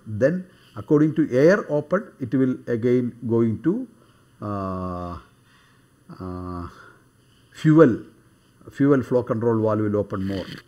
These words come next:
Just opposite of the same, uh, firing is reduced, then, uh,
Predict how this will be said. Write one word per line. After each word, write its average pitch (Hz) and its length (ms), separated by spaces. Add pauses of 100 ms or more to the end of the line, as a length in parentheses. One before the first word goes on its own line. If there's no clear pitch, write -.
(480)
Just 135 220
opposite 131 440
of 123 140
the 104 340
same, 110 440
uh, 95 540
firing 117 440
is 117 140
reduced, 110 500 (540)
then, 107 360
uh, 95 680